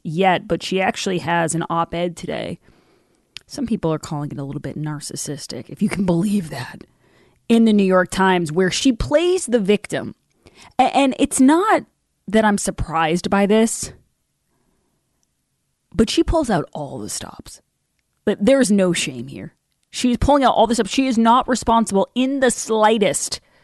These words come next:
when it comes to all the plagiarism accusations, when it comes to her congressional hearing, her disastrous performance there. And a lot of people are defending her in the media and also here in Boston.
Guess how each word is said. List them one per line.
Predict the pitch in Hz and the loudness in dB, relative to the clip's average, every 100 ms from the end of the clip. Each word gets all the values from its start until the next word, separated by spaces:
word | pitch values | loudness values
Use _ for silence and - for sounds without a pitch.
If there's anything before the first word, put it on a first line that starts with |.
| _ _ _ | _ _ _
when | - 214 | 0 2
it | 208 - | 2 -2
comes | - 208 214 - | 0 2 2 0
to | - 214 185 | 0 2 2
all | 185 185 | 4 2
the | 202 214 | 0 -8
plagiarism | - 240 269 233 247 220 | -4 -2 -2 0 0 2
accusations, | 214 214 208 190 202 196 196 180 | 2 2 2 2 2 0 -2 -2
when | 165 | -4
it | 160 | -4
comes | 175 170 | -6 -4
to | 175 | -6
her | 160 | -8
congressional | 156 151 202 247 - 233 | -10 -2 0 2 0 0
hearing, | 220 233 233 226 220 - - - - | 0 2 2 2 2 -2 -18 -16 -8
her | 175 | -4
disastrous | 202 185 180 190 196 190 | 0 2 2 2 0 -2
performance | - 175 - 185 170 156 | -2 -6 -2 -2 -2 -4
there. | 180 185 202 208 - _ - _ _ _ | 0 2 4 2 -4 _ -20 _ _ _
And | 233 | 2
a | 233 | 4
lot | 208 233 - | 4 4 2
of | 330 | -4
people | - 311 - 226 - | -2 0 4 2 6
are | 180 175 180 | 6 6 4
defending | 185 - 247 285 202 | 0 0 2 2 -2
her | 139 - | -2 -6
in | - 180 | -2 -2
the | |
media | 170 151 156 175 - | -2 -2 0 0 0
and | 262 | 4
also | 311 453 - 247 | 4 4 2 0
here | 247 262 | 0 0
in | |
Boston. | 208 214 240 - - | 2 2 0 -8 -14